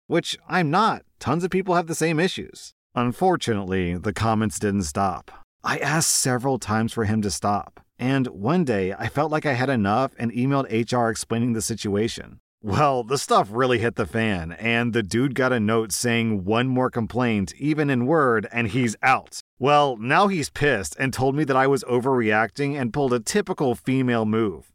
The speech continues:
and I could have just stopped with my B S and he would have stopped. I talked with my husband and he sides with me, saying that Tom is now gaslighting me. However, my friends and other colleagues are divided,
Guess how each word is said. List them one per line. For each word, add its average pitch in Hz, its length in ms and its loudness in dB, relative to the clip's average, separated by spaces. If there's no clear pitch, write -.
and 151 260 0
I 147 140 0
could 214 180 2
have 202 100 2
just 175 220 0
stopped 117 360 2
with 135 140 0
my 127 160 0
B 110 280 2
S 127 320 0
and 131 140 -2
he 165 180 0
would 135 140 2
have 101 100 -2
stopped. - 520 -8
I 123 100 -2
talked 120 320 -2
with 160 160 -6
my 143 120 0
husband 117 520 -2
and 107 180 -8
he 120 200 -2
sides 113 340 -2
with 98 140 -4
me, 98 400 -2
saying 123 380 -4
that 120 140 -4
Tom 127 360 -4
is 123 160 -4
now 120 180 0
gaslighting 98 720 -4
me. 60 320 -14
However, 92 680 -2
my 101 280 0
friends 127 380 -2
and 123 100 0
other 110 240 0
colleagues 101 580 0
are 101 160 -2
divided, 95 540 -2